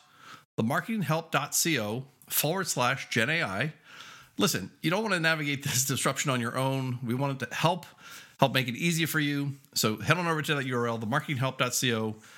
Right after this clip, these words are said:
forward slash Gen A I. Make sure to subscribe wherever you listen to your, your favorite podcasts to make sure you're catching all the episodes from this season.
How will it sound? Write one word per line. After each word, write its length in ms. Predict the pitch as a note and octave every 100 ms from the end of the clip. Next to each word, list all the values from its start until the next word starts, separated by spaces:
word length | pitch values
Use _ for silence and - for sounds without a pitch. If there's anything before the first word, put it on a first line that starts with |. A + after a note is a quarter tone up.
| - - -
forward 340 | - C#3 C#3
slash 240 | C3+ B2
Gen 160 | - B2+
A 60 | G#2+
I. 160 | G#2
Make 180 | G#2 F3+
sure 220 | - G3
to 140 | E3 E3+
subscribe 680 | E3 D3+ - D3+ D3 D3+ C#3+ - - - - -
wherever 180 | G2+ C#3
you 80 | D#3
listen 220 | D#3 D#3
to 60 | D3
your, 160 | C#3+ - -
your 80 | B2+
favorite 300 | C#3+ C3+ -
podcasts 760 | B2 A#2 A2+ G#2 G2 - - - - - -
to 100 | A2
make 160 | B2+
sure 140 | C3 D3
you're 80 | C3
catching 500 | - B2 - B2 A#2
all 240 | G2 B2
the 160 | C3 B2
episodes 680 | A#2+ A#2 A2+ G2+ F#2+ - - - - -
from 520 | - - A#2+ A#2+ B2
this 300 | G#2 A#2 -
season. 500 | - - C3 A2 -